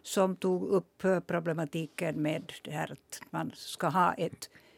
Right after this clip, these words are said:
eh, en tillräcklig bemanning på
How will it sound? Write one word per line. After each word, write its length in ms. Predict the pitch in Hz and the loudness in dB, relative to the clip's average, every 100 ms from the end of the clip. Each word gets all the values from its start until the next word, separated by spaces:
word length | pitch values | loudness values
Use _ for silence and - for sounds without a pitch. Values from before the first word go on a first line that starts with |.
| _ _ _ | _ _ _
eh, 360 | 233 185 175 170 | 0 2 2 0
en 160 | 180 - | -2 2
tillräcklig 760 | - 240 202 202 - 185 185 175 | 6 6 8 4 4 4 4 4
bemanning 760 | 170 185 196 185 175 165 170 143 - | 2 6 6 6 4 2 0 -4 2
på 340 | 170 156 156 | 2 4 0